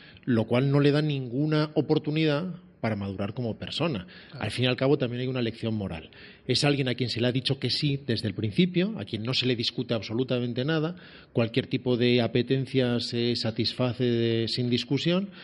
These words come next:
Speaker 1: y no tiene la menor oportunidad de aquilatarse. No tiene, una persona que
Speaker 2: Bien.
Speaker 1: vive en esas condiciones
Speaker 2: Ujú.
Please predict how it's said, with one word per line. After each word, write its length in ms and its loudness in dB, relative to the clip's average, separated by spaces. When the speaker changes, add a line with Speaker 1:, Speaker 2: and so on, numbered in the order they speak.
Speaker 1:
y 80 -2
no 120 0
tiene 200 4
la 120 2
menor 220 -2
oportunidad 400 0
de 40 2
aquilatarse. 680 -2
No 160 -2
tiene, 420 2
una 140 -6
persona 380 2
que 100 0
Speaker 2:
Bien. 100 6
Speaker 1:
vive 100 6
en 80 4
esas 200 2
condiciones 600 -4
Speaker 2:
Ujú. 100 -4